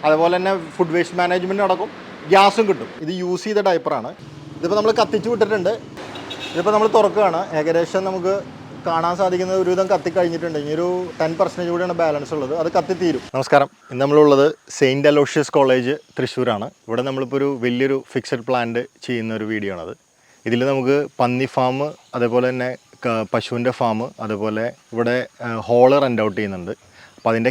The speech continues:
കാറ്ററിങ്ങിൻ്റെ വേസ്റ്റും ഈ മൂന്നും കൂടി ഇൻകോർപ്പറേറ്റ് ചെയ്തിട്ടാണ് ചെയ്യുന്നത്. ഇതിന് പുറമെ നമ്മളിതിൽ സെപ്റ്റിക് ടാങ്കിൻ്റെ വേസ്റ്റും കൂടി ഇതിൽ കണക്ട് ചെയ്യുന്നുണ്ട്. ഇതിൻ്റെ കൺസ്ട്രക്ഷൻ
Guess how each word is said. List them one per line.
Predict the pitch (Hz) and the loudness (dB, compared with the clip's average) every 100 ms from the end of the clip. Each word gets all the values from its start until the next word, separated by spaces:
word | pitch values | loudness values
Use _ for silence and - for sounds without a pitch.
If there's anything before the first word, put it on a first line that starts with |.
| 131 | 2
കാറ്ററിങ്ങിൻ്റെ | 117 104 117 113 123 123 | 0 0 -4 -2 0 0
വേസ്റ്റും | 107 - 110 | -2 -6 -8
ഈ | 127 135 | -4 -4
മൂന്നും | 123 131 | -4 -2
കൂടി | 135 127 | -2 -2
ഇൻകോർപ്പറേറ്റ് | 113 107 110 101 117 | -2 -2 -2 -2 -4
ചെയ്തിട്ടാണ് | 107 107 104 | -4 -4 -4
ചെയ്യുന്നത്. | 104 90 85 107 _ - _ 123 | -6 -8 -10 -14 _ -20 _ -2
ഇതിന് | 143 156 | 2 8
പുറമെ | 151 143 175 214 - | 8 8 2 -2 -10
നമ്മളിതിൽ | 131 127 127 131 156 - | -6 -2 0 0 -4 -8
സെപ്റ്റിക് | 139 110 127 - | -8 -6 -8 -6
ടാങ്കിൻ്റെ | 127 127 127 135 135 | -6 -6 -6 -6 -6
വേസ്റ്റും | 120 - 107 | -8 -8 -10
കൂടി | 107 | -6
ഇതിൽ | 104 98 | -8 -8
കണക്ട് | 92 - | -10 -10
ചെയ്യുന്നുണ്ട്. | 85 78 73 - | -16 -16 -20 -12
ഇതിൻ്റെ | 120 135 143 | -6 -4 -4
കൺസ്ട്രക്ഷൻ | 139 - - 143 | -6 -10 -8 -8